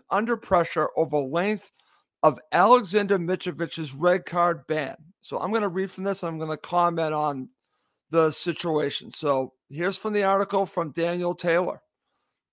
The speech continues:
Alexander Mitrovic's disciplinary hearing will take place on Monday, with the Fulham striker facing the possibility of an extended ban, and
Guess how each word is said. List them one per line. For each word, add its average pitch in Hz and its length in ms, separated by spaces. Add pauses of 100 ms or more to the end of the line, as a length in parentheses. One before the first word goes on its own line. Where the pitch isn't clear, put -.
(120)
Alexander 165 580
Mitrovic's 170 800 (140)
disciplinary 196 580
hearing 170 560
will 196 240
take 220 300
place 196 320
on 190 260
Monday, 165 480 (500)
with 170 200
the 170 80
Fulham 208 340
striker 180 500
facing 196 480
the 180 80
possibility 175 1000
of 151 200
an 165 120
extended 214 580
ban, 143 400 (500)
and 185 520